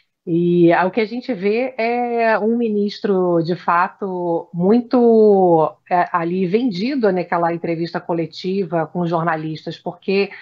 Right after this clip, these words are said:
o tempo todo os jornalistas perguntavam: "Mas e aí, ministro, a meta de entregar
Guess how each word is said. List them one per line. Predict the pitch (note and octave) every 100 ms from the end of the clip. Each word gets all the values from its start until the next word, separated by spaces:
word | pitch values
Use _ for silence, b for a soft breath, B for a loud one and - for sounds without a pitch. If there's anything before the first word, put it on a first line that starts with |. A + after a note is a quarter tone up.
| B _
o | F#3+
tempo | G#3 A3+ -
todo | - G#3 G#3 A3 G#3
os | G3
jornalistas | F#3+ F#3+ F3+ F3+ -
perguntavam: | - F#3 F#3+ F#3 F3 F3+ G3+ G3+ A3+ A3+ b b _
"Mas | F3+ F#3 F#3 F#3 F3 -
e | A3+
aí, | A#3 G#3+ F#3+
ministro, | F#3 F#3+ F3+ E3 - D#3 D#3+
a | F3 F3 F3 E3 D#3 D3 D3 D#3+ _
meta | E3 F3 F#3+ - D#3+ D3
de | D3 D#3+ E3+ E3 D#3 -
entregar | F#3 F#3 G3+ E3+ E3+ F#3 F3+ _